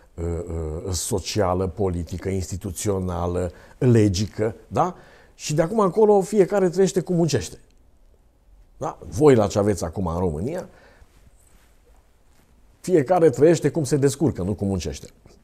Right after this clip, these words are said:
Și mă uit la, <clears throat> no, bine o zis Câțu că nu po-, nu vrea să comenteze, uh, capacitatea de înțelegere a lui Ciolacu. Ciolacu o să mers acolo cu experți P S D, cu,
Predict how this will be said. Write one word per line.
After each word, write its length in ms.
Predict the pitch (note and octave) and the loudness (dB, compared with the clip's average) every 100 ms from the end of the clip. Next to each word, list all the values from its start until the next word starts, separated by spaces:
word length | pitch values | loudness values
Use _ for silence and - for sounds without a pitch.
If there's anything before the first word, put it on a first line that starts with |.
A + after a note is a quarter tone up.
| - _ _ _ - - | -20 _ _ _ -20 -20
Și 180 | - E3+ | -8 0
mă 120 | E3+ | 6
uit 220 | D3+ E3 B2 | 8 8 8
la, 340 | A#2+ D3 - - - - - _ _ - | 4 4 -2 -16 -20 -20 -20 _ _ -16
<clears throat> 100 | F#2+ D#2 C#2 _ _ _ - _ - - _ _ _ - | -12 -12 -14 _ _ _ -20 _ -20 -20 _ _ _ -4
no, 200 | B2 F2 D#2+ - - | -2 -2 -4 -14 -2
bine 220 | C3 A#2+ | 0 2
o 40 | |
zis 180 | F#2+ F#2+ | 0 -2
Câțu 260 | - G2 G2+ | -4 -6 -6
că 420 | - G2+ F#2+ F#2 E2+ G2 | -4 -2 0 -2 -6 -8
nu 120 | G2+ | -6
po-, 180 | F#2 F#2+ | -4 -4
nu 120 | G#2+ | -2
vrea 140 | G2 | -2
să 140 | F2+ F2+ | -2 -4
comenteze, 840 | F#2+ F2+ E2 G2+ E2+ F2+ F2 F2 F2 | -6 -6 -4 -2 -2 -4 -4 -4 -6
uh, 120 | E2+ | -8
capacitatea 640 | - F2+ F2+ E2 G2+ F#2 F2+ | -6 -8 -8 -8 -6 -4 -4
de 100 | E2 | -6
înțelegere 680 | D#2+ F2+ F2+ F#2 F2 E2 F2 | -6 -4 -2 -2 -2 -4 -6
a 80 | |
lui 140 | E2+ D#2+ | -6 -6
Ciolacu. 540 | - E2 D#2+ - - _ _ _ | -8 -8 -8 -10 -20 _ _ _
Ciolacu 320 | - F#2+ A#2 A2+ | -8 -6 -4 -4
o 40 | |
să 140 | - | -4
mers 160 | A2+ G#2 | -4 -4
acolo 220 | G2+ G#2+ | -4 -6
cu 100 | F#2+ | -6
experți 480 | F2 - - F#2 - | -6 -4 -2 -2 -2
P 140 | F#2+ | -8
S 140 | E2+ G2 | -6 -6
D, 220 | G2+ G#2+ | -2 -2
cu, 180 | F#2 | -4